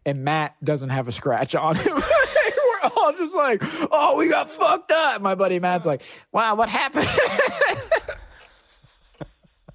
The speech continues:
So we go back to town, and we're telling,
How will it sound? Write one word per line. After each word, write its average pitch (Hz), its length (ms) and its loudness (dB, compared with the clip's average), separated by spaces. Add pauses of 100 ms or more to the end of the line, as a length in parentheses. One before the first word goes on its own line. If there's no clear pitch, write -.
(640)
So - 120 -2
we 226 160 0
go 240 100 2
back 214 240 0
to 180 80 -6
town, 214 400 -2
and 170 120 -2
we're 170 100 0
telling, 175 520 -2